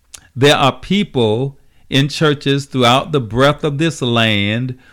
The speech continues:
who come to church every Sunday, and they are willing to give God everything except their obedience to him. They will worship. They will attend church,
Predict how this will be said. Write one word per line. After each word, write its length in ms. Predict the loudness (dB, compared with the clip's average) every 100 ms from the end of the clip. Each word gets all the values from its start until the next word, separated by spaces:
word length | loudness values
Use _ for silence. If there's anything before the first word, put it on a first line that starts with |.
| _
who 140 | -6
come 300 | -2 0 0
to 100 | -2
church 360 | -4 0 0 2
every 300 | 0 2 -2
Sunday, 760 | -4 -2 0 0 -2 -2 -6 -12 _ _ -14
and 180 | -2 0
they 160 | 4 4
are 220 | 4 2
willing 440 | 4 2 2 0 -2
to 120 | -4
give 320 | 2 2 2
God 300 | 2 2 0
everything 1000 | 2 2 4 0 0 -2 -2 0 -2 -4 -10 _
except 580 | -4 -4 -2 0 0 0
their 180 | 0 2
obedience 840 | 0 0 2 4 4 2 0 -6
to 220 | -6 -4
him. 460 | -2 -2 -4 -8 -14 _ _ -20 -20 -2
They 240 | 4 6
will 280 | 6 4 4
worship. 720 | 4 2 2 0 -6 -6 -14 _ _ _ _ _ _ _ _ _ _ _ _ _ _ _ _ -4
They 180 | 2 4
will 220 | 4 2
attend 420 | 0 0 0 -2
church, 560 | 0 4 4 0 -16